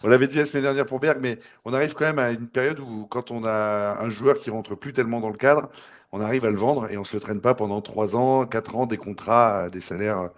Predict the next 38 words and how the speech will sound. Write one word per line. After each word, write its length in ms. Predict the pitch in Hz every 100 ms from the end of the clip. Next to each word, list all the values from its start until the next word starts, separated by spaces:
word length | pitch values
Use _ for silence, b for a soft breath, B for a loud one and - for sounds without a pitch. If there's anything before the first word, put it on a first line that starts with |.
| b b b
de 60 | -
cent 200 | - 98
mille, 200 | 101 104
cent 140 | -
vingt 120 | 95 92
mille 120 | 95
euros 140 | 92
par 160 | 92 90
mois. 200 | 110 131 B B
Donc 140 | - 95
c'est, 320 | - 101 98
c'est 100 | -
une 60 | 113
bonne 140 | 135
chose 160 | 143 160
pour 120 | 151
lui 200 | 151 190
et 120 | 160
c'est 120 | 127 135
un 80 |
mec 160 | 131 147
qui 100 | -
mérite 280 | 127 117 127
d'être 140 | 113
dans 180 | 110 104
un 40 |
club 200 | 104 131
où 100 | 120
il 60 | 113
joue 260 | 107 156 180 B B B
et 180 | 101 104
où 80 | 104
il 60 |
va 100 | 101
reprendre 340 | 101 101 117 113
un 20 |
nouveau 160 | 104 107
challenge. 340 | 98 98 -